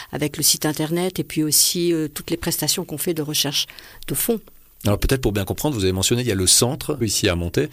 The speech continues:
Speaker 2: et il y a aussi la fondation, enfin, fondation, euh, romande,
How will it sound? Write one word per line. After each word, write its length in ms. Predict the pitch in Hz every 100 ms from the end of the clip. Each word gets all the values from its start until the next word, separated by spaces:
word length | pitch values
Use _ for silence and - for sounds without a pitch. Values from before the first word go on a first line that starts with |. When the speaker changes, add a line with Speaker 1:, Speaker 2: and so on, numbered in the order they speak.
| - - -
Speaker 2:
et 80 | -
il 40 | 92
y 40 |
a 220 | 95 104
aussi 240 | 92 - 107
la 80 |
fondation, 480 | 85 98 90 - 101
enfin, 560 | 85 82 78 80 69 76
fondation, 640 | - 80 78 90 80 73
euh, 80 | 71 78 80
romande, 600 | 80 90 98 147 131